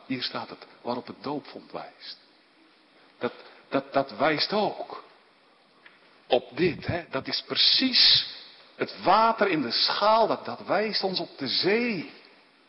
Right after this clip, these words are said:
Symbool van de zee. Het tekent ons de zee, het water, het oordeel, de dood, hè. Daar verwijst het naar. Israël staat ervoor, wij staan er ook voor.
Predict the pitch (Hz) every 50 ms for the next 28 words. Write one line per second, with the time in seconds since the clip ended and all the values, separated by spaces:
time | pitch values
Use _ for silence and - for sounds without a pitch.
0 | _ _ _ _ _ _ - - - - - _ _ _ _ _ _ _ - -
1 | - - 151 151 135 123 202 247 277 285 285 226 247 240 214 202 165 135 131 131
2 | 117 98 90 - - - - - - - - - - - - 135 - - - -
3 | - 277 285 302 294 277 - 269 262 226 254 254 262 247 233 - - 202 165 160
4 | 202 240 247 240 208 151 113 - - - - - 151 - 123 113 - 202 233 247
5 | 247 240 247 - - 147 - - - - - - - 226 247 254 247 247 202 202
6 | 196 180 156 131 - - - - - - - - - - - - - - - -
7 | - 139 139 127 120 131 185 226 233 233 233 208 170 98 - - - 185 214 -
8 | - - 147 165 156 175 175 185 240 262 240 - 247 - 214 170 127 - - -
9 | - 277 262 - - - 247 240 - - 233 247 247 220 - - - 269 240 247
10 | 240 233 - 202 180 151 160 240 262 262 269 277 269 - - - - - - -
11 | - - - - - _ _ _ _ - - 95 127 185 226 240 254 240 - -
12 | - - - 208 220 220 220 202 190 196 208 226 233 233 - - - 214 202 185
13 | 160 - - - -